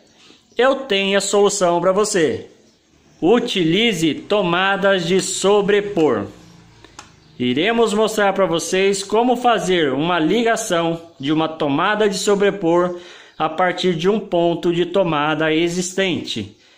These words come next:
É muito simples, fácil de fazer e você não vai precisar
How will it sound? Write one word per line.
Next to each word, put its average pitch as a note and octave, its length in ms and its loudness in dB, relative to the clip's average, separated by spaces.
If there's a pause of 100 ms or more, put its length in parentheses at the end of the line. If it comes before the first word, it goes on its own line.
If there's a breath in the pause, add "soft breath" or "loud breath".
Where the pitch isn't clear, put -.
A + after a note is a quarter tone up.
(540 loud breath)
É C3+ 200 -4
muito G3 440 0
simples, G3+ 840 -4
fácil G#3+ 380 0
de F#3+ 100 0
fazer F3+ 680 0
e D#3+ 100 0
você F3+ 340 0
não G3+ 460 0
vai G3+ 320 0
precisar E3+ 800 -2